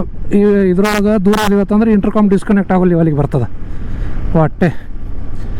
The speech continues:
ಯಾಕಂದ್ರೆ ಮುಂದೆ ಏನು ಬರತ್ತದ ಏನಿಲ್ಲ ಅನ್ನೋದು ಕೇ-, ಗೊತ್ತಾಗ್ಬೇಕಂದ್ರೆ ಮುಂದಿನ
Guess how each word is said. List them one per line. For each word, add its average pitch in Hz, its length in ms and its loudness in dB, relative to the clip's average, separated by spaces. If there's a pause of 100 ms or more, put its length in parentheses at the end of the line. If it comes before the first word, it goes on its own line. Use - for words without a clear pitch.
(360)
ಯಾಕಂದ್ರೆ 196 360 2
ಮುಂದೆ 196 280 4
ಏನು 202 180 2
ಬರತ್ತದ 196 340 0
ಏನಿಲ್ಲ 196 460 2
ಅನ್ನೋದು 190 220 2
ಕೇ-, 180 340 0
ಗೊತ್ತಾಗ್ಬೇಕಂದ್ರೆ 185 760 0
ಮುಂದಿನ 175 360 2